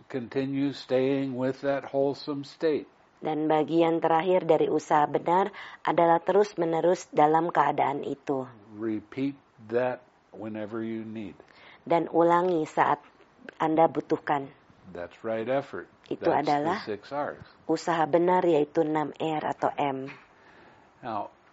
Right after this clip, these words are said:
Speaker 1: in Sutta number one seventeen, it talks a lot about the Eightfold Path.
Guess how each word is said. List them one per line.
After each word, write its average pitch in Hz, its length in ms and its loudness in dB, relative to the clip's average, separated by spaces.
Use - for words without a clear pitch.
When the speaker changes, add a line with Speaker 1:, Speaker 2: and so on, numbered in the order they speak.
Speaker 1:
in 131 460 -8
Sutta 151 480 -6
number 131 400 -2
one 131 320 0
seventeen, 123 960 -4
it 107 160 -14
talks 110 320 -6
a 110 80 -12
lot 104 420 -2
about 101 460 -4
the 101 340 -10
Eightfold 98 600 -10
Path. 76 240 -12